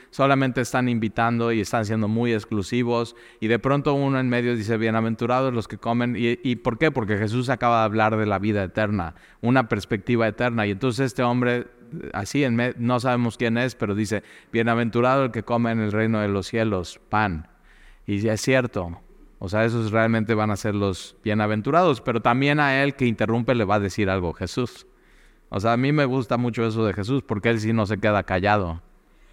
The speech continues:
Todos así están y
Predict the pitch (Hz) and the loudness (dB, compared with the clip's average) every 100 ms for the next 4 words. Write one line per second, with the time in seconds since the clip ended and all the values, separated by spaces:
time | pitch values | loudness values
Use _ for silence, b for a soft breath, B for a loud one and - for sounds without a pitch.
0 | b b b - - _ _ b b b | b b b -20 -20 _ _ b b b
1 | b _ _ - - _ - 110 120 113 | b _ _ -20 -20 _ -2 2 2 2
2 | 98 90 113 101 107 110 120 92 95 87 | -2 0 0 0 0 0 0 0 -2 -4